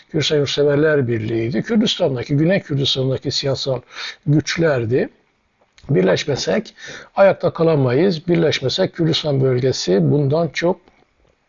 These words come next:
ciddi, olumsuz etkilenir." dedi. Neçirvan Barzani'den sonra,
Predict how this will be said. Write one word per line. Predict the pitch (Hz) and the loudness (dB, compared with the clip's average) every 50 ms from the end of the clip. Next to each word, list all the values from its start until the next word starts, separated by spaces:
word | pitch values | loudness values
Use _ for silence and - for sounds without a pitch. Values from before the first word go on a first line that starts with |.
| _ _ - - - - - - - - | _ _ -16 -12 -12 -12 -12 -14 -16 -8
ciddi, | - 220 202 143 117 120 135 160 185 | -2 0 0 2 2 2 2 2 2
olumsuz | 180 180 185 180 151 127 - - - 190 208 196 - - _ - | 2 2 2 2 2 2 -2 -4 -2 -2 -2 -2 -2 -10 _ -2
etkilenir." | 214 202 - - 208 202 175 160 156 135 127 120 | -2 -2 0 0 2 4 4 4 4 2 2 2
dedi. | 127 117 104 107 101 - _ _ _ - - - - - - - - - | 2 0 0 -2 -4 -6 _ _ _ -20 -20 -18 -18 -18 -18 -14 -4 -2
Neçirvan | 220 - - 202 220 214 202 196 | 0 0 2 2 2 2 4 4
Barzani'den | 190 180 175 180 175 175 170 175 175 170 | 4 4 4 2 2 2 2 2 2 0
sonra, | - - 175 175 170 170 165 - - - | 0 0 0 0 2 2 2 0 0 -2